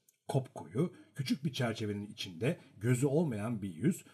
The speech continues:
zoraki bir şekilde gülümsüyordu. Başka hiçbir şeyi ayırt etmek mümkün değildi. Fenechka'nın üstünde ise sırtında yamçısıyla Yermolov, tam alnına asılmış olan patik şeklindeki ipek iğnedenliğinin altından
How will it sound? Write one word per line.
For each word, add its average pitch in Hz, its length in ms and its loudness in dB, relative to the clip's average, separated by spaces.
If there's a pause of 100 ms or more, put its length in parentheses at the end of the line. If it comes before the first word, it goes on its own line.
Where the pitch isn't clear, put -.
(120)
zoraki 147 440 4
bir 156 40 2
şekilde 135 340 2
gülümsüyordu. 113 760 2
Başka 120 320 4
hiçbir 127 320 4
şeyi 107 240 0
ayırt 123 200 6
etmek 117 320 0
mümkün 107 360 0
değildi. 80 300 -10 (200)
Fenechka'nın 185 460 6
üstünde 156 400 2
ise 117 280 0
sırtında 143 500 2
yamçısıyla 123 680 2
Yermolov, 107 640 2 (260)
tam 226 320 2
alnına 131 380 6
asılmış 135 480 2
olan 107 280 0
patik 120 340 0
şeklindeki 117 640 -2
ipek 151 420 -2
iğnedenliğinin 113 640 2
altından 107 640 -2